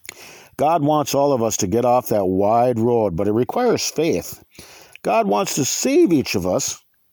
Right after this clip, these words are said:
but we must make the effort to turn that wheel at the next off-ramp. No matter how convincing that world, that worldly road might seem to you, we must trust Jesus.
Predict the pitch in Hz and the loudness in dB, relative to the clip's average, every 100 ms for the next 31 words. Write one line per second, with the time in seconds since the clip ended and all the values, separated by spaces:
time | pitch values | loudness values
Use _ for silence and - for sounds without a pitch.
0 | _ _ 131 143 139 131 160 233 220 - | _ _ -4 0 2 2 0 0 -4 -2
1 | 143 160 185 - 123 - 165 - 120 80 | 0 0 -4 -6 -8 -2 -2 -2 -4 -6
2 | - _ _ _ _ - 117 - - - | -10 _ _ _ _ -6 -6 -6 -10 -4
3 | 226 269 262 240 226 196 196 170 120 120 | 0 0 0 0 0 2 4 2 0 -2
4 | 110 143 - 131 147 156 101 80 - - | -2 -2 -2 -2 -2 -2 -4 -4 -10 -20
5 | - - - - _ - 180 226 254 196 | -20 -20 -20 -20 _ -6 -2 0 0 0
6 | 131 254 - - 135 135 185 - 131 113 | 0 0 0 -2 -2 0 0 0 0 0
7 | 104 107 131 175 196 175 147 135 127 147 | 0 0 2 2 2 0 -2 -2 0 0
8 | 185 165 139 151 170 147 165 - - 202 | 0 2 2 2 0 0 -2 -4 -4 -2
9 | 208 220 220 - _ _ - - - - | -2 0 -2 -4 _ _ -20 -20 -20 -20
10 | - 123 123 151 156 - - 160 - - | -10 -2 0 0 -2 -4 -2 -2 -2 -6
11 | 110 147 151 101 80 | 0 0 2 -2 -4